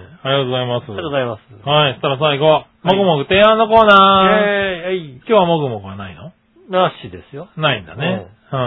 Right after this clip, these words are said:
Speaker 1: ん。じゃあ、えーっとですね、提案を。
Speaker 2: はい。
Speaker 1: 犬屋さん局長、マジ大雪。
Speaker 2: 大雪。
Speaker 1: 新潟県の七十五ピーさん。
Speaker 2: ありがとうございます。
Speaker 1: でね、ネタもないけど、新潟県の一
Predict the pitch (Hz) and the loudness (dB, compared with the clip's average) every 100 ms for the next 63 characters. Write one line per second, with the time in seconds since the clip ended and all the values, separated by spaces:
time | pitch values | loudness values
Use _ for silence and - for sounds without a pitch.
0 | 113 92 85 _ _ _ _ _ _ - | -6 -12 -20 _ _ _ _ _ _ -8
1 | 139 147 123 113 113 107 101 95 92 - | 0 2 0 -2 -6 -8 -10 -12 -16 -18
2 | 95 92 160 131 143 123 107 101 92 - | -18 -14 -12 -2 0 0 -4 -10 -14 -20
3 | - 165 135 _ _ - - - 175 180 | -8 -8 -8 _ _ -20 -20 -8 -2 0
4 | 160 151 135 151 143 190 208 190 170 156 | 0 -2 -4 -2 0 2 2 2 0 -2
5 | 165 160 160 170 151 131 _ _ - 139 | -2 0 -2 -4 -6 -16 _ _ -10 -6
6 | 139 135 127 123 135 139 131 131 117 107 | -4 -4 -4 -4 -4 -4 -4 -4 -4 -6
7 | 104 110 98 92 - _ _ _ _ _ | -6 -8 -10 -14 -18 _ _ _ _ _
8 | - 170 160 151 143 131 127 127 151 180 | -10 -4 -2 -2 -4 -6 -8 -6 -4 2
9 | 269 269 269 180 147 151 151 _ _ _ | 2 2 2 2 4 4 2 _ _ _
10 | _ _ _ _ _ - 196 277 302 294 | _ _ _ _ _ -6 -2 2 2 2
11 | 277 202 156 139 156 - _ _ _ - | 0 -2 -2 2 2 2 _ _ _ -10
12 | 160 | -10